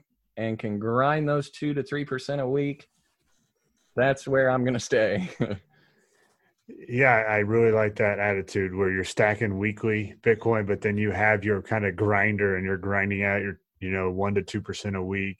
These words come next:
Speaker 2: And then what you can do is you can take that one to two percent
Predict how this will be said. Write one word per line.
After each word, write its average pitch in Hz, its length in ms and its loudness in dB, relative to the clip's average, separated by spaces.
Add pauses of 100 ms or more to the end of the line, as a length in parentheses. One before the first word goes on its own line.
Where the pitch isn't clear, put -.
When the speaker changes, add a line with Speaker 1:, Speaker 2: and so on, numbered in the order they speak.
(140)
Speaker 2:
And 98 120 -8
then 98 140 -8
what 104 120 -4
you 104 120 -6
can 165 260 0
do 113 140 4
is 101 140 -2
you 113 40 -2
can 107 140 -4
take 156 200 0
that 135 180 0
one 107 160 -2
to 90 40 -6
two 104 160 -6
percent 127 360 -6